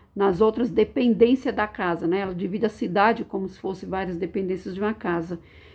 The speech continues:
Então, assim, esse livro, gente, ele é muito tocante. Ele é muito tocante. Eu, eu aconselho, assim, cada um de nós lermos e relermos muito, porque, olha, às vezes eu leio aqui o capítulo e eu volto a ler novamente...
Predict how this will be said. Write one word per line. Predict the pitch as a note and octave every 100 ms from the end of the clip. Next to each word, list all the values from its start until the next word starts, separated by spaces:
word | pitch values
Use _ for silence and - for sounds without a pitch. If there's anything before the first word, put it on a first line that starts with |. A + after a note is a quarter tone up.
| - - -
Então, | G#3+ A#3+ D#4
assim, | D#4+ D#4
esse | C4 D4
livro, | G#3+ A3+ A3+ G3+
gente, | F#3 - A3+
ele | A3+
é |
muito | G#3+ G#3 G#3+
tocante. | A3 F3+ F3+ F3 E3+ F3 - _ _ - - -
Ele | G#3 A#3+
é |
muito | A3+ G#3+ A#3 A#3
tocante. | G3+ F#3 - E3 D#3 - - _ _ _
Eu, | - G3+ -
eu | G3+ A#3
aconselho, | A#3+ B3 A#3+ A3+ G#3
assim, | -
cada | - A#3+ A#3 B3
um | A#3
de | A3+ G#3+
nós | F#3+ F#3 G3 -
lermos | F#3+ G3+ A3 A3 G3+ F#3
e | G#3+
relermos | A3 G3 F#3+ G3+ A#3+ G#3 F#3
muito, | G3 G3+ G#3 G3 -
porque, | - F#3 G3+ A3
olha, | A3 E3 - - - - -
às | - G3
vezes | A3 C#4+ A#3+ C4 D4+ - - -
eu | C#4
leio | C#4 B3+ A#3+
aqui | A#3+
o | A3
capítulo | - - C4 C#4 A#3+
e | A3+
eu | A#3+
volto | F#3 B3+ C#4+ C#4+
a |
ler | A#3+
novamente... | A3+ G3+ F#3+ F#3 A3+ C4+ - D#3